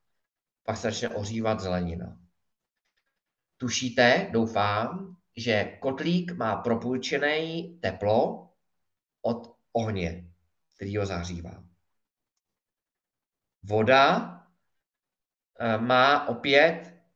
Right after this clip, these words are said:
propůjčené teplo od ohně prostřednictvím toho kotlíku. A konečně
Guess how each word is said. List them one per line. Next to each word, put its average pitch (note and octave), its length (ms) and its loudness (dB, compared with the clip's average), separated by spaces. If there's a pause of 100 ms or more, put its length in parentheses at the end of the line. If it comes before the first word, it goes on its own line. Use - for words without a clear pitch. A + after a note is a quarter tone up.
(340)
propůjčené C3+ 1120 -2 (120)
teplo G#2 760 -2 (1000)
od - 200 -8
ohně B2 720 -2 (1500)
prostřednictvím A2+ 840 -6
toho G2+ 260 -6
kotlíku. F2 600 -14 (1040)
A F#2+ 60 -12
konečně D3 800 -2